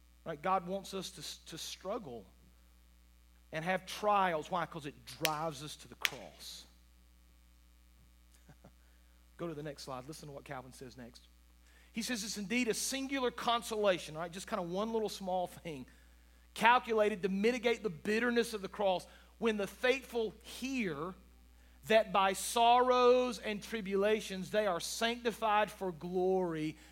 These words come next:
as Christ himself was. And hence they see a sufficient reason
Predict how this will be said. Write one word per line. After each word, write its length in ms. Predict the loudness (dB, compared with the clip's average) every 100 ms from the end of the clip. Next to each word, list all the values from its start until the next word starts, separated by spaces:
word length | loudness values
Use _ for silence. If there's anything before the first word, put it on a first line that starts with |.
| -8
as 160 | -6 -6
Christ 480 | -2 0 2 0 -6
himself 480 | -10 -6 -4 -4
was. 380 | -4 -2 -2 -6 -6 2
And 540 | 4 4 4 2 -2 -8 -20 -18 -2
hence 400 | 2 4 2 0
they 160 | 0 0
see 260 | -2 -4
a 40 | -4
sufficient 600 | -4 -6 -4 -4 -4 -4
reason 380 | -2 -2 -4